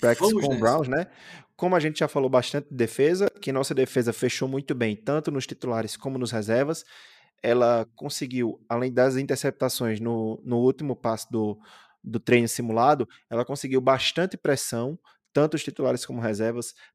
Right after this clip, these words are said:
Speaker 1: pressionaram bastante. É, por exemplo, o Josh Sweat conseguiu até um strip sack, mesmo que não seja permitido abraçar e taclear o quarterback,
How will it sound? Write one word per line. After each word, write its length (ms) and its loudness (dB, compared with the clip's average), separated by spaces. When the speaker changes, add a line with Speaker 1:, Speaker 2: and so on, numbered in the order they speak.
Speaker 1:
pressionaram 500 -2
bastante. 680 -4
É, 680 -4
por 100 4
exemplo, 460 0
o 100 0
Josh 360 2
Sweat 380 0
conseguiu 400 -2
até 200 -2
um 80 -2
strip 480 2
sack, 560 0
mesmo 300 0
que 100 -12
não 120 -2
seja 760 0
permitido 640 2
abraçar 560 4
e 20 2
taclear 380 0
o 40 -2
quarterback, 540 2